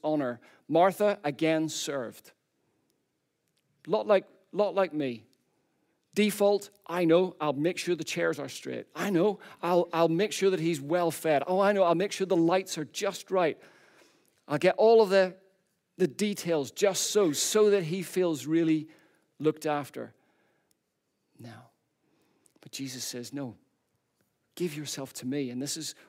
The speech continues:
what Mary does. Got it up there already. John chapter twelve, verses two and three. "A dinner was prepared in Jesus' home. Martha served. Then Mary took a twelve-ounce jar of expensive perfume,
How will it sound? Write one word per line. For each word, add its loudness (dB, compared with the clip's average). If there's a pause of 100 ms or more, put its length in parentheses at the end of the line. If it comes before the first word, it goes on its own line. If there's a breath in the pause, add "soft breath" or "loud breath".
what -8
Mary -4
does. -6 (1400 soft breath)
Got -14
it -12
up -12
there -6
already. -6 (260 loud breath)
John -2
chapter -8
twelve, -4
verses -12
two -12
and -8
three. -4
"A -2
dinner 0
was -4
prepared -2 (320 loud breath)
in -4
Jesus' -4
home. -4
Martha 0
served. -2
Then 0
Mary 2
took -8
a -6
twelve-ounce -2
jar -2
of -4
expensive -6
perfume, -8